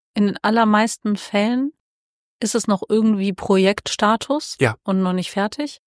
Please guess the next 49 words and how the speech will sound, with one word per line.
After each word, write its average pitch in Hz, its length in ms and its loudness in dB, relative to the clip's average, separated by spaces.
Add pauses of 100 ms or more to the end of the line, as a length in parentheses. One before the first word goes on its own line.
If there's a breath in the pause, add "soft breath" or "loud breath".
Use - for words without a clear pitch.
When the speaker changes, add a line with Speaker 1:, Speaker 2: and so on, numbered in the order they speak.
(400)
Speaker 1:
Aber 123 100 2
Speaker 2:
Teilweise 123 280 4
Speaker 1:
das - 100 0
Speaker 2:
auch - 60 -12
begrenzt 123 540 0
zeitlich 170 380 2
bisher, 160 300 2
ne? 151 220 4
Also 120 200 2
auch - 100 -2
deswegen 143 380 2
Projektstatus, 147 680 0
ja. 131 180 0 (380 loud breath)
Speaker 1:
Mhm. 208 300 4
Speaker 2:
Mhm. 131 220 2
Speaker 1:
Genau. 180 300 2
Und 175 80 0
das 175 140 -2
gilt 202 220 2
auch - 140 0
für 202 140 -2
die 196 100 0
Netzwerke, 190 500 0
die 180 160 -2
schon 190 220 0
so 175 160 0
weit 190 220 2
sind. 254 220 0
Also 190 280 -2
in 196 240 2
Württemberg 208 640 0 (360)
das - 140 -10
Sinfluencer 190 640 2
Pro 220 320 2
Netzwerk. 226 720 -2 (580)
Das 190 160 0
ist 190 160 -2
auch 196 140 2
erstmal, 226 420 0
jetzt - 260 -4
gucken 240 300 0
sie, 247 260 0
ah, 202 80 -2
für - 180 -4
ein 202 220 2
Jahr 196 160 2
Geld 208 200 -2
bewilligt 247 540 0
und 208 360 -2